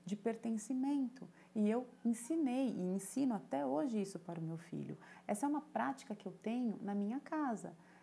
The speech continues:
Eu recebo muitas pessoas, muitos amigos em casa, e sempre que eu os recebo, eu me preocupo com o que eu vou fazer para comer. Porque quando a gente senta à mesa pra conversar sobre qualquer coisa,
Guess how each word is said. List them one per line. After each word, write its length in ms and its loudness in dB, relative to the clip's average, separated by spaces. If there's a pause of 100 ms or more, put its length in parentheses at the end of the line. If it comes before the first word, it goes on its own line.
Eu 100 2
recebo 800 2
muitas 400 2
pessoas, 480 -2
muitos 360 2
amigos 440 0
em 80 -4
casa, 400 -2 (320)
e 60 -2
sempre 560 2
que 100 -6
eu 60 2
os 100 -2
recebo, 640 -2
eu 100 4
me 140 6
preocupo 800 -2
com 260 0
o 40 0
que 240 0
eu 180 0
vou 200 2
fazer 460 -2 (180)
para 300 -2
comer. 460 -2 (680)
Porque 440 0 (520)
quando 260 4
a 60 2
gente 200 2
senta 400 -2
à 40 0
mesa 300 4
pra 140 -2
conversar 960 0
sobre 300 0
qualquer 640 -2
coisa, 500 0